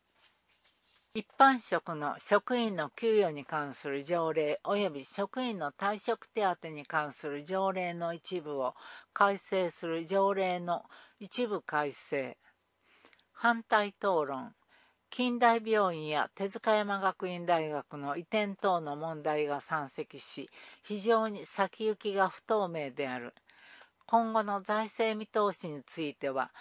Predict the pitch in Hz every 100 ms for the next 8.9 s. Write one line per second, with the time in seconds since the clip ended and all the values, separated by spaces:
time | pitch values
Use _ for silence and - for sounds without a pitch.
0 | - - - - 214 - 233 226 196 220
1 | - 214 202 - 196 185 - 180 175 -
2 | 185 160 - 147 139 151 165 156 160 151
3 | 139 - - - - - 247 220 233 208
4 | 165 151 160 185 170 - 170 165 160 156
5 | 156 - 156 147 131 - - - _ _
6 | - 214 - - 202 180 190 - - 226
7 | 202 - 165 156 185 170 165 185 185 -
8 | 190 175 170 160 147 143 131 135